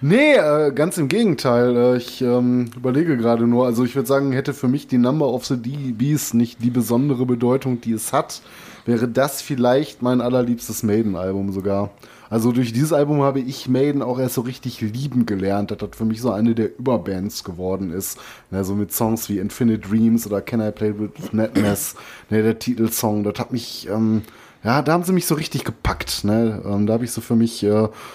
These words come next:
ja, entdeckt vorher, vorher schon. Ich kannte natürlich einige Sachen von denen, aber dass ich so gesagt hab, "Mensch, ne, jetzt versteh ich, äh, äh, warum, äh, so viele Leute Maiden so dermaßen abfeiern." Und das war für mich so ein kleines Erweckungserlebnis, was ich mit diesem Album hatte.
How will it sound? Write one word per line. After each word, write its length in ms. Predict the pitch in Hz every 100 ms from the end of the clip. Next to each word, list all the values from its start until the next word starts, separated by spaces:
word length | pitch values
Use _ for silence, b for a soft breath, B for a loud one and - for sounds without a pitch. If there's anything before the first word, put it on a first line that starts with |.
| B B B B B
ja, 120 | 123
entdeckt 560 | 127 123 113 107 123 -
vorher, 400 | 135 123 120 107
vorher 320 | - 131 147
schon. 400 | 143 151 143 127
Ich 120 | 117
kannte 240 | - 120 131
natürlich 320 | 117 117 113
einige 260 | 117 120
Sachen 240 | 113 117 120
von 220 | - 117
denen, 260 | 117 120 117
aber 160 | 104
dass 100 | 104
ich 100 | 110
so 100 | -
gesagt 340 | 113 110 107 -
hab, 120 | 95
"Mensch, 480 | 110 127 131 - -
ne, 240 | 110 117
jetzt 240 | 110 107 -
versteh 440 | 120 - - 143 135
ich, 200 | 123 120
äh, 40 | 113 117
äh, 60 | 117 B B B
warum, 1040 | - 110 113 107 107 117 120 120 113 113 110
äh, 20 |
so 120 | 104
viele 240 | - 131 120
Leute 320 | 117 120 113
Maiden 320 | 113 123 120
so 220 | 95 123
dermaßen 640 | 120 123 123 123 117 - 104
abfeiern." 580 | - - 104 95 95
Und 120 | 95 95
das 160 | -
war 80 | 117
für 140 | -
mich 160 | 107 107
so 80 | 113
ein 60 |
kleines 320 | 101 113 110 107
Erweckungserlebnis, 1200 | 92 117 90 117 113 98 92 82 87 - 87 92
was 100 | 87
ich 100 | 90
mit 160 | 92
diesem 220 | 90 95
Album 340 | 87 90 92 90
hatte. 260 | 90 101